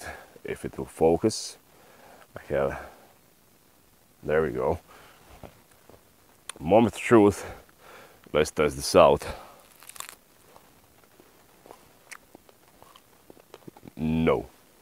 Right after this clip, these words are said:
You had more than one,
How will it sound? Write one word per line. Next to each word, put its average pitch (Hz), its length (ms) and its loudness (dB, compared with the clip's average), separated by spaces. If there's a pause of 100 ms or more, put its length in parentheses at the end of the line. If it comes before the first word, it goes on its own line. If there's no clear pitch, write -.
(2500)
You 87 140 2
had 90 200 6
more 90 320 8
than 69 120 0
one, 73 260 2